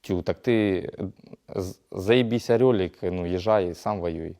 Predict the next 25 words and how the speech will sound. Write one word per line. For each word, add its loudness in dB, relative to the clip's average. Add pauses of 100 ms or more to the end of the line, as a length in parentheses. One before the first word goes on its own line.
Після 2
цих 0
слів 0
виникають 4
ці -4
ситуації, 0 (120)
котрі 0
потім -2
ми -2
бачимо 0
по -10
телевізору. -4
А -8
ніхто -4
не -2
каже, 0
що -6
нам 0
потрібно -2
ноги -4
цілувати. -10 (140)
Але 2
чому -4
нас -4
ображають? -6